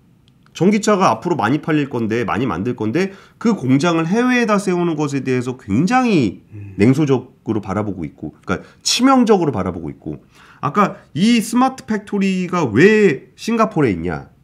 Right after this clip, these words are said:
Speaker 1: 한국에서 만약에 이거 해가지고 완전 자동화 공장 만들잖아요? 여기 바로 노조에서 가서 둘러쌌을걸요?
Speaker 2: 음.
Speaker 1: 그러니까 이런 문제가 아직 해결이 잘 안 돼 있는 상황이에요.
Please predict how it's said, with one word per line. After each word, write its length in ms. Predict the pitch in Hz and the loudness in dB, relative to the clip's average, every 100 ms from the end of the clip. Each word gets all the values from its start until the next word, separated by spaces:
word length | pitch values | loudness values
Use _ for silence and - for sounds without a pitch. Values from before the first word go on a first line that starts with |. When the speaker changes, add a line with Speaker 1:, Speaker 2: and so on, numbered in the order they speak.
| _ _ _ _ - | _ _ _ _ -4
Speaker 1:
한국에서 500 | 254 247 240 220 190 | 0 2 2 4 4
만약에 320 | 131 127 123 | 4 2 0
이거 280 | 95 101 127 | 0 0 0
해가지고 460 | 120 113 107 98 | -2 -2 -4 -4
완전 320 | - 107 147 131 | -4 0 2 2
자동화 240 | 123 120 | 0 0
공장 300 | 95 90 117 | -2 -4 -4
만들잖아요? 560 | 78 85 87 80 127 - _ _ _ 110 | -6 -8 -6 -4 -6 -6 _ _ _ -2
여기 180 | 147 165 | 0 -2
바로 440 | - 160 180 101 - - | -2 2 2 2 -6 -4
노조에서 380 | 120 156 143 | 0 2 0
가서 180 | 120 110 | -2 -8
둘러쌌을걸요? 760 | - 101 101 180 117 117 85 120 | -4 -2 -2 -6 -6 -4 -4 -4
Speaker 2:
음. 120 | - - - - - - - | -8 -20 -20 -20 -20 -20 -12
Speaker 1:
그러니까 240 | 123 - - - | -8 -8 -10 0
이런 280 | 202 294 247 | 4 6 6
문제가 380 | 135 135 196 127 | 6 4 4 2
아직 180 | 113 - | 0 -6
해결이 220 | 202 220 | -2 -2
잘 140 | 170 92 | -2 -4
안 160 | 87 | 0
돼 100 | 202 | 2
있는 180 | 170 98 | 2 0
상황이에요. 420 | 82 76 69 65 | -4 -8 -8 -12